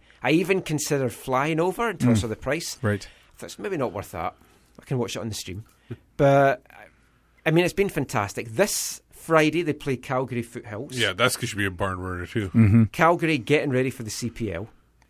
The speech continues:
Speaker 1: and they've got a really talented squad.
Speaker 3: A lot of old
Speaker 1: Uh,
Speaker 3: new faces that we're
Speaker 1: yes.
Speaker 3: gonna be, uh,
Speaker 1: Marco
Speaker 3: recognizing.
Speaker 1: Carducci in goal.
Speaker 2: And they got killed this weekend late as well.
Speaker 1: Yes.
Speaker 2: By Seattle.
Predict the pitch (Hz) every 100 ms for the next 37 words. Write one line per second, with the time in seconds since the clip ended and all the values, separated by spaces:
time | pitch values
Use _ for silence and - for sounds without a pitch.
0 | - 127 123 120 120 120 - - 135 120
1 | - 123 113 123 127 123 117 - - -
2 | 95 104 120 _ _ _ _ _ _ _
3 | _ _ _ 113 120 127 131 131 123 131
4 | 123 143 135 135 107 107 123 156 220 101
5 | 98 104 101 98 131 113 107 143 98 101
6 | 95 135 127 117 113 110 117 127 113 101
7 | 95 - - 101 92 90 90 92 90 -
8 | 95 - 92 92 92 90 92 101 123 101
9 | 92 98 95 117 123 110 104 98 - 95
10 | 92 92